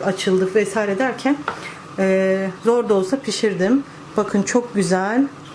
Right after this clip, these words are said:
yumuşacık. Yani harika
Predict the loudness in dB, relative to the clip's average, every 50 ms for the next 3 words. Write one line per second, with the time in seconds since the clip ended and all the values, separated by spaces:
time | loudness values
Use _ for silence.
0 | -18 -16 -16 -16 -16 -14 -14 -14 -4 2 4 6 8 8 8 6 4 2 0 0
1 | 0 -4 -4 -6 -10 -14 -14 -16 -16 -18 -18 -18 -18 -16 -16 -16 -16 -18 -18 -18
2 | -6 -2 -2 0 0 2 0 0 2 2 2 2 0 0 0 0 0 0 0 -2
3 | -4